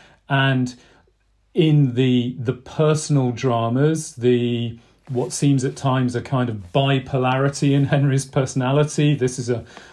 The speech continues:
a man who is capricious, who, um, seems to suffer mood swings more than most. There's a lot there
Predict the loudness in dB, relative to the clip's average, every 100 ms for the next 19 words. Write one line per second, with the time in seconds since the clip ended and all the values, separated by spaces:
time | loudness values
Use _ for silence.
0 | -6 -2 2 2 2 2 2 -2 -6 -2
1 | 0 2 0 -2 -6 -6 -2 0 0 0
2 | 0 0 -2 -6 -4 -2 -4 -8 -14 -20
3 | -20 _ -2 -2 -2 -10 _ -6 0 2
4 | 2 -2 -6 -2 0 0 -4 -4 -2 -2
5 | 0 0 2 2 2 2 0 -2 -2 0
6 | 0 -2 0 2 2 0 -4 -6 -8 -4
7 | 0 0 0 -4 -6 -14 _ -20 -20 -20
8 | -20 _ _ -10 -6 0 2 4 4 4
9 | 4 4 4 2 -4 -10 -2 0 2 2
10 | -2 -4